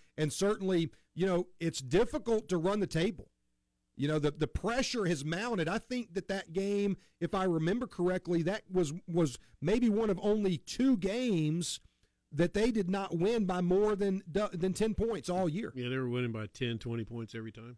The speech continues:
Speaker 1: Yeah, and so to be tested that way, uh, and, and to be able to overcome that, uh, specifically with the emotion. I also saw a picture on Twitter, which was an amazing thing.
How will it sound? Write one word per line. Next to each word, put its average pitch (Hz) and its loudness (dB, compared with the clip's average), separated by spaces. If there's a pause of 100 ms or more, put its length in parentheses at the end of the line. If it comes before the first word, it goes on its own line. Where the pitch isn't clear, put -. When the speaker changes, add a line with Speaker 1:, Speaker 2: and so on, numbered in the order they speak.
Speaker 1:
Yeah, 190 0
and 156 -4
so 208 2 (280)
to 202 6
be 233 0
tested 233 -2
that 156 0
way, 139 0 (480)
uh, 156 0
and, 190 2
and 190 0
to 175 0
be 190 0
able 214 2
to 202 0
overcome 202 0
that, 131 -2 (400)
uh, 151 -2
specifically 214 -2
with 180 -2
the 180 0
emotion. 165 2
I 196 -2
also 285 0
saw 190 0
a 151 0
picture 185 0
on 139 -4
Twitter, 190 2
which 143 -2
was 139 -6
an 135 -2
amazing 180 0
thing. 147 -4